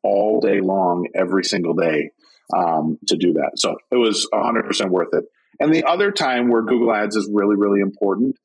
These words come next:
is when you're not showing up on page one, where maybe you have a brand new website, and brand new websites definitely take longer to show up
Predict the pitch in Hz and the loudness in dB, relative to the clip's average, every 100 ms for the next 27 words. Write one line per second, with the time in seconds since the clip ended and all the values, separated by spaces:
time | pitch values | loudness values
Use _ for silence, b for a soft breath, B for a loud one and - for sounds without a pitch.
0 | _ _ - 131 110 123 131 127 131 113 | _ _ -4 -2 0 0 2 2 2 0
1 | 107 107 104 - - 127 101 87 95 92 | 0 0 0 -2 -2 0 2 2 0 0
2 | 101 82 - 67 _ _ _ _ _ - | -2 -2 -4 -8 _ _ _ _ _ -2
3 | 117 110 107 117 135 156 131 107 104 110 | 0 2 0 0 2 2 2 0 0 -2
4 | 113 117 113 101 95 - 98 95 92 113 | 2 2 4 2 0 -2 -4 -2 -2 0
5 | 135 143 127 123 - 113 101 101 - 110 | 0 2 2 0 0 -2 -2 -14 -4 -2
6 | 104 - 110 98 107 - 104 - 98 98 | -2 -2 -2 0 0 0 -4 -2 0 0
7 | 95 87 98 - 98 92 | 0 -2 -4 -2 0 0